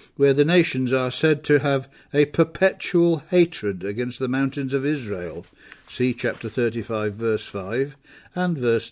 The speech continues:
ten and eleven. Then there is chapter thirty-six, verse two. "Thus saith the Lord God,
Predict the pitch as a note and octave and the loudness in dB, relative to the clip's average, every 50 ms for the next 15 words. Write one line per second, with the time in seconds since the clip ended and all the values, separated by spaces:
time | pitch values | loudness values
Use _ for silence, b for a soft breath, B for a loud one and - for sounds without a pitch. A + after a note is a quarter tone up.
0 | _ - - A#2+ A2 G#2 G#2+ G#2+ A2 A#2+ C3 C3+ E3 F3+ D#3 A#2+ G2 F2 E2+ F#2 | _ -6 -4 -2 -2 -2 -2 -4 -2 -2 0 2 2 2 2 0 -2 -6 -8 -14
1 | - _ _ _ B B B B B B B B B B B B - B2 C3 D#3 | -16 _ _ _ B B B B B B B B B B B B 0 2 2 2
2 | F3 E3+ D#3+ C3+ B2 C#3 D3 C3+ - - C3+ A#2+ - - - C#3+ D3 D3 C3+ - | 2 2 2 2 2 2 -2 -2 -4 -2 -2 -2 -2 -4 -2 0 0 0 0 -4
3 | _ _ _ _ _ - - C#3 A#2 A2 - - C3+ - - - A2+ A#2 - - | _ _ _ _ _ -2 2 4 4 4 2 -2 -6 -6 -4 -4 -4 -4 -6 -10
4 | - - - - B2 G#2+ F#2 F#2 - - - - - - G#3+ G3+ D3 A2+ F#2 - | -18 -16 -10 -6 -4 -4 -4 -6 -8 -14 -16 0 6 10 10 10 10 8 4 -4
5 | - _ - - _ _ _ _ - - - - - - - - - - - - | -12 _ -20 -20 _ _ _ _ -20 -20 -20 -20 -20 -20 -20 -20 -20 -20 -20 -20
6 | - - - - - - - - _ _ _ _ _ _ _ b b b b b | -20 -20 -20 -20 -20 -20 -20 -20 _ _ _ _ _ _ _ b b b b b
7 | b b b b b b b b b b b b _ _ _ _ _ _ _ _ | b b b b b b b b b b b b _ _ _ _ _ _ _ _
8 | _ _ _ _ _ _ _ _ _ _ _ _ _ _ _ _ - - _ _ | _ _ _ _ _ _ _ _ _ _ _ _ _ _ _ _ -20 -20 _ _
9 | _ - A#2 C#3+ D#3 - - - - D3 D3 C#3+ - - C3+ C3+ C3+ C3+ C3+ C3+ | _ -2 -2 -2 -2 -2 -4 -4 -2 -2 -2 0 2 2 4 6 6 4 4 2
10 | B2 B2 G2+ F2 D#2+ D#2 D2 | 0 -2 -4 -4 -6 -10 -12